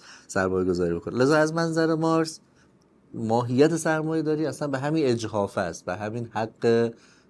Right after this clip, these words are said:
کارگر رو خوردن است. دقت کردین؟ لذا میگه که آره، زیرا منشأ سرمایه داری سود نامشروع اضافی میباشد. یعنی اون سود اضافی که در واقع سرمایه دار،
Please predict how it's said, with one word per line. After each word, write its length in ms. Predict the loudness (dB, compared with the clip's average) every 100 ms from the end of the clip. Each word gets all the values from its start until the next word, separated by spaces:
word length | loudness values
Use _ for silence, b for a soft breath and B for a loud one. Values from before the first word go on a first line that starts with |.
| -2
کارگر 440 | 0 2 2 2
رو 120 | 0
خوردن 540 | -2 0 0 0 -2 -4
است. 280 | -6 -10 -16 B B -8
دقت 160 | -6
کردین؟ 340 | -2 -2 -2 -6 _ B B B B -2
لذا 440 | 4 6 6 4
میگه 200 | 2 0
که 120 | 4
آره، 280 | 4 6 4
زیرا 240 | 4 4 4
منشأ 380 | 2 2 2
سرمایه 480 | 2 2 0 2 0
داری 340 | 4 4 4 2
سود 420 | 0 0 2 2
نامشروع 840 | 0 -2 -2 -2 -4 -4 2 4
اضافی 540 | 4 2 2 -2 -2 -4
میباشد. 540 | -4 -6 -6 -8 -10 -12 _ _ _ -20 -20 _ _ -20 B B B B -10
یعنی 120 | -6
اون 100 | -6
سود 340 | -4 -2 2
اضافی 500 | 4 4 0 0 -2
که 80 | 0
در 120 | 0
واقع 120 | 0
سرمایه 400 | -2 -2 -2 -2
دار، 220 | 0 -2